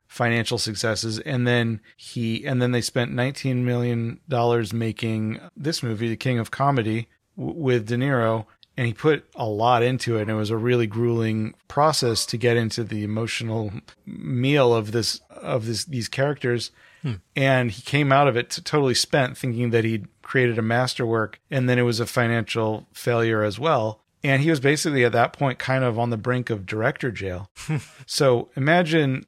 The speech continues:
Speaker 1: if that had been the end of Martin Scorsese and there, there had
Speaker 2: Right.
Speaker 1: been no Goodfellas, there had been no Casino. Say what you will about The Irishman and all of the later works, but,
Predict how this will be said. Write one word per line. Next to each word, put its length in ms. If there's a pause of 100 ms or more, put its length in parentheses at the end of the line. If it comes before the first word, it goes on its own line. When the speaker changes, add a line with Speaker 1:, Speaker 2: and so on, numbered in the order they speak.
(100)
Speaker 1:
if 120
that 140
had 140
been 160
the 120
end 200
of 120
Martin 320
Scorsese 840
and 120
there, 240
there 200
had 180
Speaker 2:
Right. 140
Speaker 1:
been 160
no 140
Goodfellas, 680
there 120
had 120
been 200
no 140
Casino. 640 (200)
Say 300
what 140
you 100
will 180
about 240
The 140
Irishman 480
and 120
all 220
of 60
the 80
later 300
works, 300
but, 320